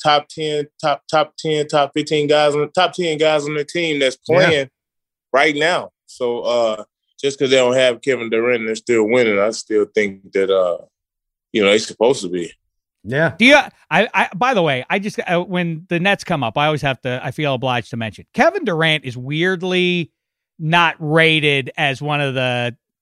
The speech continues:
Speaker 3: six to ten best players in the history of the league. And I, I feel like people are ignoring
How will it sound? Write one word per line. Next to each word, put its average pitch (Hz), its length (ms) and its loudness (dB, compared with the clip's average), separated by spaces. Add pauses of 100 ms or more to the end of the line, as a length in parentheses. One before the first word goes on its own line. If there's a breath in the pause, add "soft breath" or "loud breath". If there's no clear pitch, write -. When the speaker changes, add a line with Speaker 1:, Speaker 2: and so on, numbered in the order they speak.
Speaker 3:
six - 360 -4
to 160 100 -8
ten 143 300 2
best 131 360 -4 (380)
players 131 400 -2
in 120 120 -6
the 120 60 -6
history 120 340 -8
of 104 80 -8
the 107 80 -10
league. 92 300 -14 (200)
And 151 200 0
I, 165 220 0
I 160 60 -2
feel 226 200 -4
like 214 160 -2
people 185 260 -2
are 151 100 -2
ignoring 143 760 0